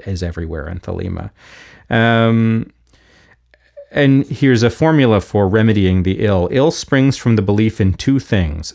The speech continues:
self and not self, and the conflict between them. This also is a restriction of the will.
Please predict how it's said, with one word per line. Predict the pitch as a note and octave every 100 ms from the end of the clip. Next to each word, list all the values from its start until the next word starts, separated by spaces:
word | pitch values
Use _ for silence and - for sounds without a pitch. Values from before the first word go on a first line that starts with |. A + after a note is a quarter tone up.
| -
self | A#2 G#2+ -
and | A#2
not | G2 E2+ -
self, | - F2 D#2+ - - - -
and | G2+
the | G2+
conflict | - F#2+ F2+ - G2
between | - F#2+ - G#2 F#2+
them. | D2+ C#2+ _ - - -
This | G#2+
also | A#2+ A2+ - G#2
is | G2+
a |
restriction | F#2+ - - B2+ - - G#2
of | F2+
the | F#2+
will. | G2 F2 C#2+ D2+